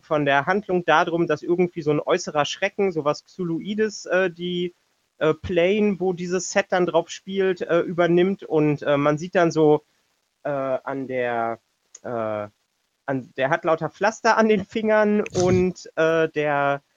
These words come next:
Speaker 1: Schwanz von dem Kätzchen liegt noch im Schatten und es sieht so aus, als wär da ein Maul oder sowas hinten dran.
Speaker 2: Ugh.
Speaker 1: Und unten drunter steht: "Was für ein goldiges Kerlchen."
Speaker 2: Uhuhu. So,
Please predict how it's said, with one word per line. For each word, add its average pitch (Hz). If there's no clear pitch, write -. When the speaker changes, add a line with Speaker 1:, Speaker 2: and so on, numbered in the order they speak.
Speaker 1:
Schwanz 214
von 202
dem 202
Kätzchen 202
liegt 202
noch 185
im 165
Schatten 220
und 180
es 175
sieht 202
so -
aus, 170
als 175
wär 170
da 165
ein 156
Maul 151
oder 135
sowas 120
hinten 123
dran. 113
Speaker 2:
Ugh. 92
Speaker 1:
Und 294
unten 175
drunter 147
steht: 190
"Was 139
für -
ein 160
goldiges 127
Kerlchen." 117
Speaker 2:
Uhuhu. 90
So, 82